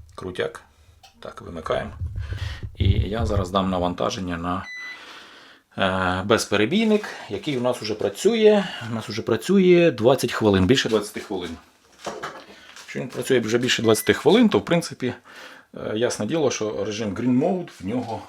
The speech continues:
вимкнений. Тому перемикаємо навантаження на нього.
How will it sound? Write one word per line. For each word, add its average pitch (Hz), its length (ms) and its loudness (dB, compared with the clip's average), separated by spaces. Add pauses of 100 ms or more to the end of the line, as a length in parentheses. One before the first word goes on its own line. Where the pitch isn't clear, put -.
(120)
вимкнений. 101 640 -8 (1700)
Тому 123 240 -14 (480)
перемикаємо 135 760 -6 (1160)
навантаження 92 680 -6
на - 260 -10
нього. 95 400 -12